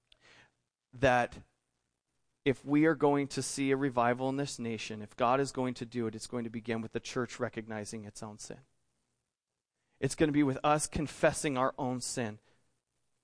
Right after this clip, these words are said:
humbly coming to God and crying out for him to intervene because he is faithful and good. We start with our own brokenness.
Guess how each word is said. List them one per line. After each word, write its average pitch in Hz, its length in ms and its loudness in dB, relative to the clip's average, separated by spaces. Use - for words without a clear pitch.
humbly 180 360 6
coming 160 360 2
to 147 120 -2
God 135 460 4
and 139 160 0
crying 156 340 4
out 143 220 4
for 135 140 -4
him 127 380 0
to 135 120 -6
intervene 127 640 -2
because 123 300 -4
he 123 220 -2
is 104 120 -2
faithful 101 420 -6
and 98 140 -18
good. - 280 -20
We 131 100 4
start 143 400 2
with 131 180 -6
our 120 200 4
own 113 140 0
brokenness. 110 760 -4